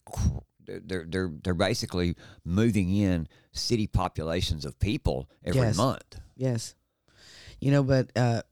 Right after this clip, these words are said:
Speaker 2: her kids, I don't know, that maybe they go to private school, you know, and then they're not
Speaker 1: You talking about A C Bs?
Speaker 2: Yeah.
Speaker 1: Yeah, maybe.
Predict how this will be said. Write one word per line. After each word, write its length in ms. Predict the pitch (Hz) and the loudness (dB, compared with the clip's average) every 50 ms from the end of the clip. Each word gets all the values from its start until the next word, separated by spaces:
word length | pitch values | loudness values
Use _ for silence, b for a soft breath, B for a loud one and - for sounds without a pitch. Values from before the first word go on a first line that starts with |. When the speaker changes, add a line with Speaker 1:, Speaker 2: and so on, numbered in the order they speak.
| _ - | _ -6
Speaker 2:
her 220 | - - 147 160 | -2 0 0 0
kids, 340 | - - 160 147 143 139 123 | 2 2 2 2 2 2 2
I 80 | 135 135 | 2 2
don't 180 | 143 139 127 | 2 2 2
know, 220 | 131 139 143 147 131 110 107 104 101 | 2 2 2 2 0 0 -2 -4 -2
that 120 | 117 117 | -2 0
maybe 240 | 80 131 139 139 143 | 2 2 2 2 2
they 160 | 131 143 147 | 2 2 2
go 140 | 147 147 143 | 2 2 0
to 80 | 135 | 0
private 480 | 120 - - 147 147 147 156 151 - - | 0 0 0 2 2 0 0 0 -2 -4
school, 480 | - - - 139 123 117 120 113 113 - _ _ _ _ _ _ _ _ _ _ _ _ _ _ _ _ _ _ _ _ _ _ _ _ _ _ - | -4 -2 0 0 0 0 -2 -4 -6 -8 _ _ _ _ _ _ _ _ _ _ _ _ _ _ _ _ _ _ _ _ _ _ _ _ _ _ -4
you 80 | 127 135 | 0 2
know, 180 | 135 131 131 | 4 4 4
and 140 | 135 127 131 | 4 4 4
then 160 | 143 139 135 | 4 4 4
they're 160 | 135 143 143 143 | 4 4 4 4
not 240 | 139 135 135 123 - - - _ - | 4 2 2 0 -2 -8 -14 _ 0
Speaker 1:
You 100 | 98 104 | 2 4
talking 160 | 98 104 101 | 4 4 4
about 200 | 98 95 90 90 | 4 2 4 4
A 120 | 95 98 | 4 2
C 220 | 95 - - 101 95 | 2 2 2 2 2
Bs? 280 | 101 110 117 120 107 | 4 2 2 2 0
Speaker 2:
Yeah. 280 | 131 139 135 123 117 120 120 113 | 0 2 2 2 0 -2 -2 -2
Speaker 1:
Yeah, 240 | 92 92 82 87 90 - _ - | -2 -2 -2 -2 -6 -8 _ -12
maybe. 360 | 73 76 76 71 80 98 95 | -8 -6 -6 -4 -4 -6 -8